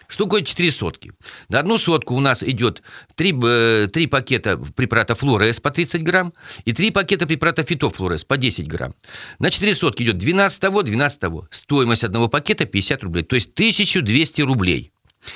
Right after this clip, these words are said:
Там же вы получите бесплатно брошюру о применении препаратов Флора С и Фитофлора С. Помимо этого, для тех, кто нас слушает, э, вообще вот, э, за пределами,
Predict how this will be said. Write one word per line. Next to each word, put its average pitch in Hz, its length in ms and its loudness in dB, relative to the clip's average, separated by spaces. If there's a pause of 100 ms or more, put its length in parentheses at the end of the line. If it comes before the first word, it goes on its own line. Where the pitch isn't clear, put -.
(220)
Там 156 280 2
же 110 120 -2
вы 131 100 0
получите 131 260 -2
бесплатно 104 540 0
брошюру 110 960 2 (200)
о 107 160 2
применении 120 500 2
препаратов 110 420 0
Флора 151 360 2
С 107 100 -6
и - 80 -4
Фитофлора 80 680 -4
С. - 140 -18 (680)
Помимо 156 460 4
этого, 92 480 0
для 117 180 0
тех, 226 220 0
кто 185 380 2
нас 170 240 2
слушает, 160 520 0
э, 117 300 2
вообще 104 320 0
вот, 104 180 2
э, 90 420 -4 (240)
за 95 320 0
пределами, 85 580 0